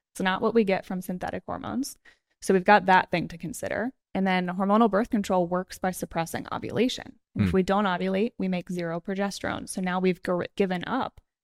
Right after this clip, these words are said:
Speaker 1: our endogenous hormone production and we're dealing with synthetic hormones. So we've got both, both issues at play.
Speaker 2: Yeah, it seems like, uh, this, these synthetics, a move away from what is naturally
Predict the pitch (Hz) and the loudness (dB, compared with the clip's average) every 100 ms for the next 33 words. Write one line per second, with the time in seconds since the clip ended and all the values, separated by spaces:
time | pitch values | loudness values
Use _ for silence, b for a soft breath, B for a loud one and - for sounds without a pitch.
0 | _ - 180 180 175 170 180 175 - 185 | _ -2 0 0 0 0 -4 -6 -6 -4
1 | 180 180 214 202 214 233 208 180 170 185 | -2 -4 -2 -2 -2 -2 -2 -2 -2 0
2 | 185 180 175 - - - - - - - | 0 0 -6 -10 -12 -8 -8 -10 -8 -8
3 | - 101 - - 185 180 175 B B B | -6 -10 -12 -6 -2 -2 -4 B B B
4 | B _ _ - 170 - 175 170 - - | B _ _ -8 -6 0 2 0 -2 -20
5 | _ _ _ _ - 170 - 180 170 156 | _ _ _ _ -8 -8 -4 -4 -4 -6
6 | - - - - - _ _ _ _ - | -8 -12 -10 -8 -8 _ _ _ _ 2
7 | 95 - 113 98 98 87 92 90 85 82 | 4 4 2 2 0 0 -2 -2 -2 -6
8 | - _ _ _ _ 95 95 90 - 76 | -12 _ _ _ _ 0 0 0 -6 -12
9 | - 98 92 - 92 107 101 92 - 92 | 0 2 2 2 4 4 4 0 2 2
10 | 92 85 82 80 80 90 82 82 82 82 | 4 2 2 2 0 0 0 0 2 2
11 | 78 87 82 - - 85 | 2 0 0 -2 -4 -2